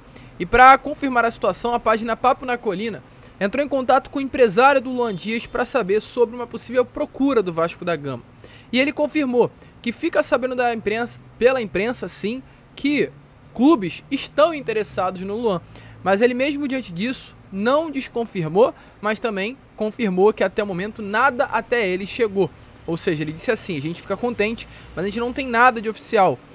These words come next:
Tem Vasco, Coritiba, o Goiás, o Corinthians, o Cruzeiro, o Santos. Falaram até o Grêmio também,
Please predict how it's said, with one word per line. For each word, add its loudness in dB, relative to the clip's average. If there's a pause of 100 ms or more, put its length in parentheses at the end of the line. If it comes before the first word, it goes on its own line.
(200)
Tem -8
Vasco, 4
Coritiba, -4
o -4
Goiás, 2
o -10
Corinthians, -4
o -10
Cruzeiro, 2
o -6
Santos. -2 (280)
Falaram 4
até 4
o 6
Grêmio 2
também, -4